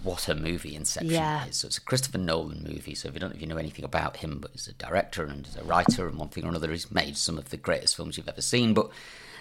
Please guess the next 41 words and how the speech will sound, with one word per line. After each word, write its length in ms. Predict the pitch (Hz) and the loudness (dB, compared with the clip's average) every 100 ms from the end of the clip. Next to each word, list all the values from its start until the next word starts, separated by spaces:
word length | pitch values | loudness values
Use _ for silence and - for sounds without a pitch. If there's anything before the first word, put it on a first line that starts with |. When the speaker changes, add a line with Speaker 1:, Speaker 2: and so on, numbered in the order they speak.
| - | 6
Speaker 1:
they're 80 | 110 | 8
usually 360 | 120 151 113 92 | 8 6 4 4
lengthy 640 | 98 113 110 - 69 67 | 6 6 6 2 -6 -6
and 160 | - 78 | -6 -4
they 60 | 78 | -4
require 580 | 78 - - 90 80 78 | -6 -4 4 6 6 0
investment, 720 | 82 78 85 - - 73 65 - | -4 0 2 2 -2 -6 -8 -10
they 180 | 85 78 | -8 -8
require 460 | 82 - 90 76 71 | -8 -2 0 0 -4
thought, 640 | - - 104 101 78 - - - - | -4 4 6 6 2 -2 -4 -16 -6
um, 580 | 85 80 78 76 78 78 - 82 | -2 0 0 -2 -4 -8 -10 -12
require, 400 | 82 - 92 80 | -12 0 0 2
sorry, 260 | - 78 78 | -2 -4 -6
thought 480 | - 101 101 98 - | -4 0 2 0 -4
and, 340 | 80 78 80 - - - - | -6 -4 -6 -10 -20 -20 -12
what 120 | 107 | -8
do 40 | |
you 40 | 110 | 0
call 120 | 110 | 0
it, 80 | - | 0
kind 140 | 110 | 0
of 100 | - | 0
prediction. 680 | - 87 110 - - 78 73 | 0 2 0 0 -2 0 2
You 80 | 98 | 4
know, 100 | 107 | 4
you 60 | 117 190 185 | 4 4 4
Speaker 2:
Mm. 60 | 175 | 4
Speaker 1:
have 300 | 147 - - | 4 4 2
to 80 | |
work 360 | 92 101 107 - | 6 8 8 6
at 140 | - | -6
the 60 | - | -6
film 400 | - 95 85 78 | 2 2 2 -2
to 100 | - | -2
make, 340 | 85 85 - - | -2 -2 -4 -6
to 80 | |
get 220 | 76 92 - | 0 0 2
some 220 | 87 85 | 0 0
reward 380 | 82 85 90 - | 0 2 0 0
from 180 | 78 | -6
it. 80 | 73 | -6